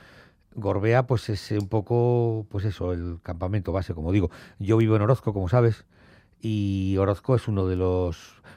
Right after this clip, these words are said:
municipios que más extensión en el Parque de Gorbea tiene y además yo creo que el más interesante en, en conjunto, ¿no? En, en el medio, natural y antropológicamente también, ¿no? Y por eso me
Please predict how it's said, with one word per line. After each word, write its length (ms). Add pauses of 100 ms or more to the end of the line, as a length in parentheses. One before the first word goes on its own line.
municipios 440
que 100
más 300 (160)
extensión 880 (560)
en 260
el 140
Parque 240
de 40
Gorbea 280
tiene 340
y 160
además 380
yo 180
creo 220
que 80
el 160
más 320
interesante 640 (440)
en, 380 (420)
en 280
conjunto, 540
¿no? 260
En, 120 (440)
en 420
el 100
medio, 640 (680)
natural 460
y 340
antropológicamente 720
también, 320
¿no? 100 (420)
Y 160
por 160
eso 200
me 340